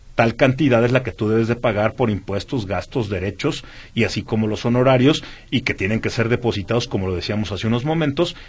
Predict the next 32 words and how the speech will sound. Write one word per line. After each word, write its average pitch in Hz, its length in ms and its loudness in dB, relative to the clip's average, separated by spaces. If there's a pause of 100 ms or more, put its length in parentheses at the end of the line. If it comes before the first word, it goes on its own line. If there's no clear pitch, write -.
(160)
en 113 120 2
las 101 180 -2
cuentas 110 420 2
de 110 80 2
la 95 80 -2
notaría. 92 480 -4
No 113 140 4
permitir 117 600 4
ningún 113 340 4
arreglo 113 360 2
por 110 140 2
fuera, 135 420 4 (320)
es 139 160 -2
decir, 135 200 6
por 110 200 0
más 135 220 2
que 151 120 4
sea 139 400 6
un 127 220 2
empleado 127 400 4
de 123 60 6
la 117 60 2
oficina, 127 440 0
"Oiga, 175 320 4
y 127 80 0
yo 135 120 4
le 196 120 4
ayudo, 143 400 6
y 120 60 4
yo 127 140 4
le 160 120 6
puedo", 143 400 6